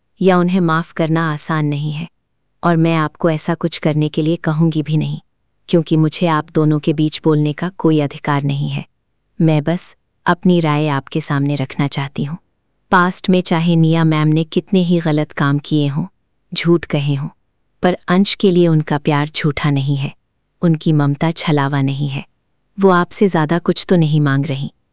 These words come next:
बस एक बार उस बच्चे को अपनी बाहों में थामना चाहती हैं, जिसे बेइंतहा दर्द सहकर उन्होंने जन्म दिया है।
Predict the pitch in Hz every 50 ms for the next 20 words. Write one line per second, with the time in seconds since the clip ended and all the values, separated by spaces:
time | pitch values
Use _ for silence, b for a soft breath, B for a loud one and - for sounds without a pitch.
0 | _ _ _ _ - 175 170 175 - - - - 180 175 175 - - - 165 160
1 | 165 165 - - - 147 - - - 160 156 - 185 156 - - 165 156 147 151
2 | 135 135 147 165 156 151 147 - - - 143 135 139 139 139 - - 139 135 -
3 | - 143 143 135 - - _ _ _ _ _ _ _ _ - 170 170 160 - -
4 | 165 151 165 156 151 147 147 147 - 160 151 170 165 147 143 151 143 - - -
5 | - 143 139 - - 151 147 147 139 143 147 143 147 143 143 - 143 135 135 139
6 | 135 143 139 135 131 127 135 -